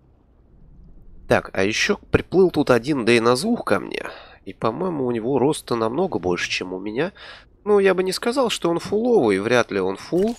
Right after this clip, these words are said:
Рост процентов пятьдесят, я думаю. Я, кстати, уже немножко подрос. Так, сколько у меня здесь?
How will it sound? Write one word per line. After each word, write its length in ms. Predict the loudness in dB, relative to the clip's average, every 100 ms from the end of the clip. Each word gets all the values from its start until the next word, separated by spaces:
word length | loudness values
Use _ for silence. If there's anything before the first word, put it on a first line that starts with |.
| -12 -20 _ -20 -16 -14 0
Рост 380 | 4 4 4 2
процентов 540 | 2 2 2 0 -4
пятьдесят, 460 | -4 -4 0 -2 0
я 140 | -4
думаю. 400 | -4 -2 -2 -4 -2
Я, 160 | 2 2
кстати, 300 | 4 4 4
уже 200 | 2 2
немножко 400 | 2 0 0 4
подрос. 520 | 4 6 4 2 -2 _ _ _ _ _ _ _ _ _ _ _
Так, 400 | 0 0 -2 -16 _ _ _ _ _ _ _
сколько 280 | -2 0 0
у 40 |
меня 260 | -4 -2 -4
здесь? 500 | -4 -8 -6 -8